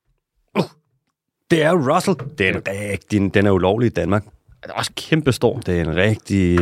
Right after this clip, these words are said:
Speaker 1: Den kan du hurtigt få lavet til en kamphund, sådan en der.
Speaker 2: Ja,
Speaker 1: Men
Speaker 2: ja.
Speaker 1: du kan også lave den til en rigtig sød familiehund. Du skal
Speaker 2: Mastiff.
Speaker 1: bare gå til at opdrage den.
Speaker 2: Ja, ja, du, altså, du skal være, du skal være ret sej. Der står, øhm, inde på alle de der hundehjemmesider, at det er sådan, du skal være rimelig erfaren med at have hund for at have sådan en her.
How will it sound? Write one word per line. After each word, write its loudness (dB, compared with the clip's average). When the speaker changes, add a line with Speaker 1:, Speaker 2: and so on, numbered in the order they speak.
Speaker 1:
Den 2
kan 0
du 2
hurtigt 2
få -2
lavet 2
til -4
en 0
kamphund, 0
sådan -4
en -2
der. 0
Speaker 2:
Ja, -4
Speaker 1:
Men 2
Speaker 2:
ja. 0
Speaker 1:
du 2
kan 0
også -2
lave 2
den -4
til -2
en 0
rigtig -2
sød 0
familiehund. 0
Du -4
skal -4
Speaker 2:
Mastiff. 2
Speaker 1:
bare 2
gå 2
til 0
at 2
opdrage 2
den. -6
Speaker 2:
Ja, 2
ja, 0
du, -4
altså, 0
du -8
skal -2
være, 4
du -10
skal -6
være 4
ret 2
sej. 0
Der -2
står, 2
øhm, 0
inde -2
på 0
alle 0
de 0
der 4
hundehjemmesider, 2
at -2
det -6
er -10
sådan, -2
du -12
skal -4
være 4
rimelig 2
erfaren 0
med -2
at -2
have -4
hund -6
for -2
at 0
have 0
sådan -4
en -2
her. -2